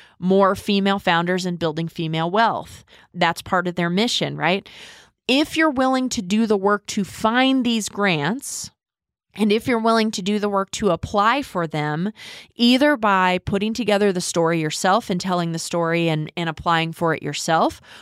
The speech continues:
or by hiring a grant writer. Okay, I have a very, very good friend of mine who is a brilliant grant writer, and I had just had dinner with her last night, and one of the things that we talked about is I said, "I'm gonna be applying for these grants,"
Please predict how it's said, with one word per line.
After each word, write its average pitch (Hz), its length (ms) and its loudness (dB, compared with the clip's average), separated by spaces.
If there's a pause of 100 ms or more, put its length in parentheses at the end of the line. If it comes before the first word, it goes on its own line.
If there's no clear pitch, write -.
(220)
or 247 260 4
by 220 220 4
hiring 214 840 2
a 185 120 0
grant 190 360 2
writer. 139 540 -6 (120)
Okay, 180 160 0
I 180 80 4
have 185 100 2
a 180 60 0
very, 214 340 2
very 214 220 0
good 190 160 -2
friend 190 200 2
of 180 60 0
mine 165 160 2
who 170 120 0
is 156 100 -2
a 160 40 -2
brilliant 175 580 2
grant 151 260 -4
writer, 147 420 -4 (340)
and 160 120 -2
I - 20 2
had 170 160 -2
just 208 240 2
had 208 160 2
dinner 190 200 2
with 175 140 -2
her 180 140 -2
last 165 260 0
night, 175 200 0
and 165 120 -2
one 175 120 4
of 208 60 6
the 214 120 2
things 196 140 0
that 180 80 -4
we 170 80 -6
talked 247 300 -2
about 180 140 2
is 165 120 -2
I 170 80 0
said, 160 160 -2
"I'm 180 160 2
gonna 214 140 2
be 175 320 -4 (260)
applying 190 460 2
for 180 160 -2
these 165 240 -2
grants," 185 680 0